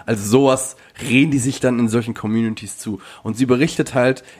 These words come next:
in diesem Buch, dröselt dieses perfekt auf, wie über das Internet halt, ähm,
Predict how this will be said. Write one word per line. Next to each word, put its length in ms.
in 160
diesem 260
Buch, 180
dröselt 360
dieses 240
perfekt 480
auf, 300
wie 100
über 220
das 140
Internet 420
halt, 300
ähm, 720